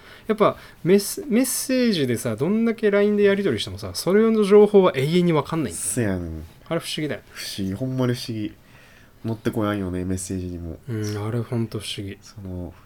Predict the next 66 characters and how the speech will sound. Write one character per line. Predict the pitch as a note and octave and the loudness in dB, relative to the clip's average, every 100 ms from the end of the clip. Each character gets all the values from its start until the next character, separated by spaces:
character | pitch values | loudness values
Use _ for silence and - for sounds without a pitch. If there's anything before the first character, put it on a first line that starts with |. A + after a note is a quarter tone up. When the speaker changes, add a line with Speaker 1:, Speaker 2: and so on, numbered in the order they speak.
| - | -8
Speaker 2:
雰 | G#2 | -4
囲 | G2+ | -4
気 | - | -4
と | F#2 | -8
い | |
う | |
か、 | F2+ F2+ | -8 -8
バ | F#2 | -4
イ | F2+ | -4
ブ | F#2 | -6
ス | - | -8
と | F#2 | -8
い | |
う | F2 | -8
か、 | E2 D#2 - - _ _ - - | -8 -12 -14 -20 _ _ -20 -14
Speaker 1:
そ | - G2 | -12 -6
う。 | |
Speaker 2:
テ | A2+ | -4
ン | G2 | -4
シ | G2 | -4
ョ | |
ン | E2+ | -8
と | E2+ | -4
い | F2+ | -6
う | E2 | -4
か。 | E2 - - - | -6 -8 -16 -18
Speaker 1:
そ | - G2+ F#2 | -14 -12 -12
う | |
ね。 | F#2+ G2 - _ _ - - _ - B2+ | -16 -18 -20 _ _ -20 -20 _ -12 -8
だ | |
か | A2 | -8
ら | |
や | G#2+ | -8
っ | - | -10
ぱ、 | F#2+ - - | -14 -14 -8
Speaker 2:
オ | G#2+ G2+ | -4 -4
ー | |
ラ | F#2 | -4
と | F#2 | -6
い | F#2 F#2+ | -6 -6
う | |
か。 | - F#2+ - - | -8 -14 -14 -12
Speaker 1:
一 | C3+ - | -12 -10
回 | - A#3 | -2 2
目 | A#3 | 4
は | G#3 | 4
も | B2+ C3 | 4 2
う | A#2 | 0
と | D3 | -2
り | F#3 | -2
あ | |
え | |
ず | C3 | -2
メ | E3 | -2
ッ | |
セ | - - | -2 0
ー | B2 | 0
ジ | G#2+ | -2
で | A2+ | -4
な | |
ん | A#2 | -4
か、 | A2+ | -4
あ | D3+ F3+ | -2 -2
ー、 | |
ま | F#3+ G#3 | 0 0
あ、 | C3 - - | 0 -6 -16